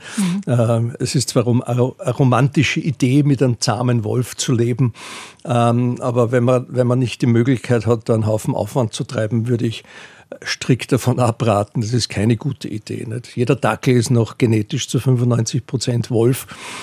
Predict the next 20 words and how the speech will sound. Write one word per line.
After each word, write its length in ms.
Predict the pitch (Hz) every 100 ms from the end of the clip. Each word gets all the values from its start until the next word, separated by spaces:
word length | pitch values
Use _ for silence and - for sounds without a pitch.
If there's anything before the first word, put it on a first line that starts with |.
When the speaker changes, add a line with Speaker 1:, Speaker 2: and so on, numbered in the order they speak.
| - -
Speaker 2:
Also, 420 | 139 120 123 120
äh, 260 | 104 127 120 -
wenn 580 | 113 117 131 151 127 131
man 100 | 127
sich 160 | - 131
für 200 | 143 117
Wolf 240 | 131 -
interessiert, 600 | 156 110 139 127 - 123
sollte 220 | 139 117
man 80 | 123
sich 160 | - 117
viel-, 220 | 127 -
vielleicht 400 | - 120 113 -
für 120 | 139
Dackel 380 | - 110 - 120
und 160 | 117
für, 300 | 110 127 120
für 160 | 135 131
Pudel 300 | - 151 170
entscheiden. 460 | 151 - 127 120